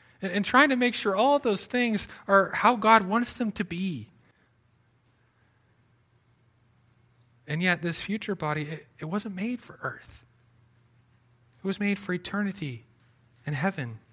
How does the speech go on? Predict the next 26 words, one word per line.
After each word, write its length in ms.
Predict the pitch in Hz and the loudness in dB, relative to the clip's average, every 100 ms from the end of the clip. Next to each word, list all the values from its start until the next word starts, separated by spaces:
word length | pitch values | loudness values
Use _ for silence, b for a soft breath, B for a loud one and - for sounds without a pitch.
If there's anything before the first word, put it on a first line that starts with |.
| _ _ _ _ _ _ - - | _ _ _ _ _ _ -20 -8
And 60 | 135 | -2
maybe 220 | 165 185 | 0 0
some 160 | - 185 | -2 -2
of 80 | 156 | 0
the 80 | |
struggles 480 | 147 - 185 180 151 | -2 0 0 0 -2
that 160 | 156 135 | -4 -2
you 160 | 165 | -2
would 160 | 160 135 B B | -2 -4 B B
face 420 | - 190 180 - | -2 0 0 -4
and 80 | 143 | -8
the 60 | |
challenges 520 | - 170 190 175 147 | -4 -2 -2 -2 -4
with 140 | 156 147 | -6 -6
your 100 | 135 | -2
earthly 340 | 170 190 170 | -2 -2 -4
body 300 | 156 165 160 | -2 0 0
now, 200 | 143 170 | -2 -2
those 200 | 143 202 | -2 -6
struggles 440 | - 202 190 165 - | -6 -4 -4 -4 -6
won't 220 | 165 127 | -10 -8
be 240 | 160 151 | -4 -2
the 100 | 135 | -4
struggles 460 | 127 - 156 139 123 | -6 -6 -6 -6 -8
of 100 | 120 | -10
eternity. 560 | 117 113 107 101 98 | -12 -12 -12 -12 -16